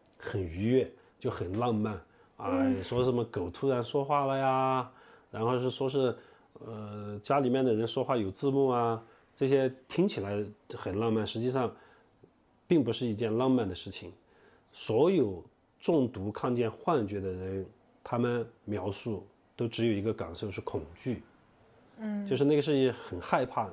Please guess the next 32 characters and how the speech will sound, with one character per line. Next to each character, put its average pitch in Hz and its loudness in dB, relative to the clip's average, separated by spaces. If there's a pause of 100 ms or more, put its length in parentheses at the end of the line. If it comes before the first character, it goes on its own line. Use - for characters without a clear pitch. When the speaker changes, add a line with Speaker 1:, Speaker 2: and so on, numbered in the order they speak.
Speaker 1:
你 104 -6
人 113 0
在 151 4
中 156 0
毒 110 -4
的 107 -2
时 101 -4
候， 117 0
你 107 0
是 110 -2
非 135 -4
常 127 0
害 117 -4
怕 107 -6
的。 90 -12 (360)
去 - -2
年 160 6
我 135 4
们 120 0
有 117 2
一 117 0
个 131 2
同 101 -8
事， 110 -4
他 123 -6
小 120 -4
孩 - -10
中 101 -4
毒 87 -10
了， - -6 (760)
那 117 -6
么 117 0